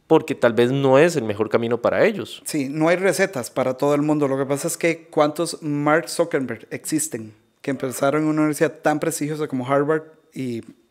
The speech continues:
Speaker 2: decidió no, no terminarla porque su negocio era mucho más fructífero? ¿Cuántos, cuántos de ellos tenemos alrededor del planeta? Está-, están contados,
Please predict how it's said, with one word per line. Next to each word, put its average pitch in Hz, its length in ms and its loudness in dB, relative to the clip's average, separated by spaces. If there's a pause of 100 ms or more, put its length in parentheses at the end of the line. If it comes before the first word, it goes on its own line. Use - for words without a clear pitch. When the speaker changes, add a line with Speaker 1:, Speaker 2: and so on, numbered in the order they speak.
Speaker 2:
decidió 135 540 -4
no, 135 300 -2
no 127 160 -6
terminarla 143 640 -2
porque - 420 -18
su - 160 -4
negocio 135 380 -2
era 147 120 2
mucho 143 260 -4
más 143 260 -2 (280)
fructífero? 139 560 -4
¿Cuántos, 151 480 -4 (100)
cuántos 151 300 -2
de 147 80 4
ellos 151 340 -2
tenemos 143 380 0
alrededor 127 300 0
del 151 100 2
planeta? 143 600 -2
Está-, - 180 -8
están - 260 -8
contados, 131 600 -4